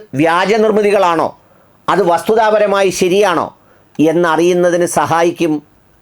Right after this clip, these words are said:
ആ ചരിത്രപരമായ ആ ഡിബേറ്റ് അഥവാ ആ വിഷയത്തിലുള്ള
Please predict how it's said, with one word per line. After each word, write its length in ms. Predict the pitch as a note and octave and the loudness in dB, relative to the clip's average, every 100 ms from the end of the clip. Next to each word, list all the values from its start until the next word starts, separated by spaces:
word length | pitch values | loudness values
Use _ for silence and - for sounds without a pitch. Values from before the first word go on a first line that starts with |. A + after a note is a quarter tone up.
| - | -4
ആ 200 | C#3+ E3 | -2 0
ചരിത്രപരമായ 1000 | E3 D#3+ D3+ - F3+ F3 E3+ E3+ D#3+ D#3+ - _ | -2 -2 -4 -4 -2 0 0 0 0 -2 -6 _
ആ 160 | C#3 E3+ | -4 -2
ഡിബേറ്റ് 520 | E3 D#3 F3+ F3+ C#3 - _ - | 0 0 0 -2 -6 -10 _ -6
അഥവാ 420 | C#3 D#3 E3 E3+ - _ _ _ - | -2 0 0 -2 -6 _ _ _ -4
ആ 160 | D3+ F#3 | -2 0
വിഷയത്തിലുള്ള 920 | D#3+ D3 C#3 C3+ E3 D#3 D#3 D3+ | 0 0 -2 0 0 2 0 -2